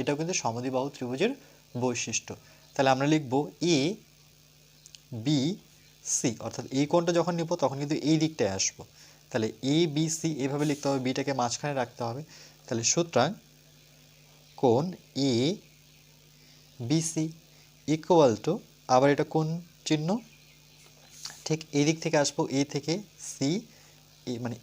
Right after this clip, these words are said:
এরকমভাবে আসবো। তাহলে এ সি বি, মানে সিটাকে মাঝখানে রাখতে হবে। তাহলে এ সি বি, এই দুটো কোণ কী হবে? সমান হবে। সুতরাং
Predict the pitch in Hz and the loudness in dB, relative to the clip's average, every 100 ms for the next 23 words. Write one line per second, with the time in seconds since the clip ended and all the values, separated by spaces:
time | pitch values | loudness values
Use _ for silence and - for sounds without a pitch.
0 | 143 151 147 120 107 101 104 - 107 - | 0 2 2 0 -2 -2 -4 -8 -14 -4
1 | 113 113 131 147 170 165 - 147 196 262 | -4 -2 0 2 0 -2 -6 -2 -2 -4
2 | 123 107 101 - 113 117 - 139 147 202 | -8 -8 -8 -10 -8 -6 -4 -2 0 0
3 | 156 95 - 104 101 - - 104 123 - | 0 -2 -6 -6 -8 -8 -12 -12 -14 -20
4 | - - - - - - 107 107 131 117 | -20 -20 -20 -20 -6 -4 -4 -4 0 2
5 | 123 185 - - - - - - - - | 2 0 -4 -18 -20 -20 -20 -20 -20 -20
6 | - - - - - - 131 113 - 120 | -20 -20 -20 -20 -16 -6 -4 -4 -6 -4
7 | 120 123 135 - 147 160 156 170 277 - | -2 -4 -6 -6 -6 -2 0 0 -2 -8
8 | - - - - 117 98 95 107 - - | -20 -20 -8 -4 -4 -4 -8 -14 -20 -20
9 | - - - - - - - 214 - | -20 -20 -20 -20 -4 2 2 4 4